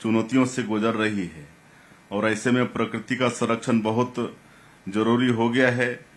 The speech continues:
तो हमारे लिए जनजातीय समाज द्वारा सिखाई गई बातें और भी महत्वपूर्ण हो गई हैं। हमारी संस्कृति सबको फूलने और फलने का मौका देता है। इसी में जनजातीय संस्कृति की गहरी आध्यात्मिक-, आध्यात्मिकता भी छिपी है।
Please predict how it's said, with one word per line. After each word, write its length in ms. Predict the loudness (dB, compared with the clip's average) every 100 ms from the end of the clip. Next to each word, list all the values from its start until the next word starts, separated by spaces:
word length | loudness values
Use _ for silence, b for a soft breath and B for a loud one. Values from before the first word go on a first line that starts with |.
| B B B -6
तो 60 |
हमारे 360 | 0 4 4 4
लिए 180 | 2 0
जनजातीय 500 | 2 2 2 0 -2
समाज 380 | -2 2 2 4
द्वारा 280 | 2 2
सिखाई 420 | 0 -4 -2 0 2
गई 140 | 0
बातें 580 | 2 0 0 -2 -2 -6 -14 B B B 0
और 220 | 4 4
भी 140 | 2
महत्वपूर्ण 680 | 0 0 -2 -2 -2 0 0 -4 -10 -4
हो 120 | -2
गई 220 | 0 -2
हैं। 260 | -4 -12 -18 -16 -14 -8
हमारी 280 | 0 0 0
संस्कृति 600 | 0 -4 -4 -10 -8 -6
सबको 680 | -4 -6 -4 -2 -2 -4 -12 B B B -4
फूलने 300 | 0 4 4
और 140 | 4 6
फलने 380 | 6 6 2 0
का 500 | 2 2 2 -2 -14 -20 -20 B B B
मौका 340 | -2 0 2 0
देता 380 | -2 -6 -4
है। 120 | -6 -8 -20 -20 -20 -20 -20 -20 -20 -20 -20 -20 B B B B B -10
इसी 280 | -2 2
में 420 | 4 4 4 2 0
जनजातीय 460 | 4 4 4 2
संस्कृति 580 | 0 -2 -2 -2 -4 -2
की 120 | -2
गहरी 320 | 2 2 4
आध्यात्मिक-, 540 | 6 4 2 -2 -2 0
आध्यात्मिकता 800 | 2 2 2 2 2 0 4 4
भी 120 | 2
छिपी 380 | -2 -6 -2 -4
है। 240 | -4 -14